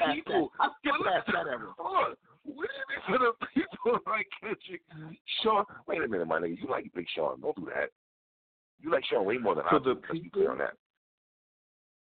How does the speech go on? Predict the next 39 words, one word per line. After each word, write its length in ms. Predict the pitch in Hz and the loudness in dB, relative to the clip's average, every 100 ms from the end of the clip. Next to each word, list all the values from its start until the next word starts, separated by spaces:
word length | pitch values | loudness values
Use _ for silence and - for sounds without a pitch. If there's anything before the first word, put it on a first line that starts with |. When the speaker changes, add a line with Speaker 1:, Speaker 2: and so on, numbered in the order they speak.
| _ - | _ -2
Speaker 1:
How 160 | 247 | 0
about 200 | 269 226 | 2 2
Speaker 2:
That 60 | 226 | 2
Speaker 1:
if 60 | |
I 20 | 180 | 2
Speaker 2:
dude 40 | 175 | 2
Speaker 1:
tell 80 | |
Speaker 2:
is 40 | 170 | 2
Speaker 1:
you 60 | |
I 40 | - | 2
Speaker 2:
my 80 | 135 | 2
Speaker 1:
like 140 | 131 | 0
Speaker 2:
guy. 60 | - | 0
Speaker 1:
Sahara 200 | 127 - | -6 -8
Prince 260 | - 139 | -8 -8
better 200 | 110 123 107 | -6 -6 -2
than 80 | 117 | 0
all, 180 | 113 107 _ - | 0 -4 _ 0
how, 180 | 185 180 | 0 2
how, 100 | 143 | -2
what 140 | 143 175 | -4 -4
if 100 | 160 | -6
I 60 | |
tell 140 | - 139 | -4 -4
you 80 | |
I 20 | 120 | -2
like 140 | 113 - | -6 -8
Sahara 260 | 120 107 | -8 -8
Prince 220 | - 123 - | -8 -10 -4
better 160 | 104 98 | -4 -2
than 100 | 104 | -2
everybody, 460 | 101 95 95 92 - _ - | -4 -2 -4 -6 -16 _ 4
all 200 | 104 95 | 4 4
of 60 | |
them, 160 | 92 80 _ - | -2 -8 _ 0
all 140 | 127 123 | 2 2
three 140 | 120 98 | -2 -4
of 60 | |
them? 100 | 127 | -6